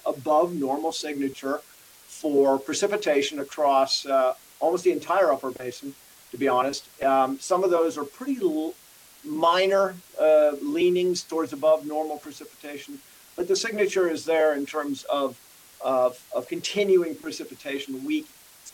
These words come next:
two, week two. Near normal, we hope at least near normal for the rest of the basin, uh, during that middle of June period. Next slide. <clears throat> So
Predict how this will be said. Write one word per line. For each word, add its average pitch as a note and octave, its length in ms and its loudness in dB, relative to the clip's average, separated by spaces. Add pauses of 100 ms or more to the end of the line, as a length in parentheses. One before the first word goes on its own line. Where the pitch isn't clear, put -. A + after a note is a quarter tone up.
two, F3+ 280 0 (340)
week - 260 -6
two. C3 240 -2 (460)
Near C#4 280 4
normal, E3 480 0
we D#3 100 0
hope - 300 -2
at - 120 -8
least G3+ 320 0
near F3 220 -2
normal C#3 380 -2
for C#3+ 180 -12
the C3+ 80 -6
rest C#3+ 300 0
of C3 80 -8
the B2+ 80 -20
basin, A#2+ 340 -8 (560)
uh, A#2+ 520 2 (300)
during C#3+ 320 -2
that A#2+ 320 0 (120)
middle D#3+ 480 2
of C3+ 120 -6
June C#3 420 -4
period. A#2+ 380 -10 (200)
Next D3+ 180 -6
slide. G#2+ 180 -6 (2250)
<clears throat> - 80 -12 (3500)
So F3+ 320 2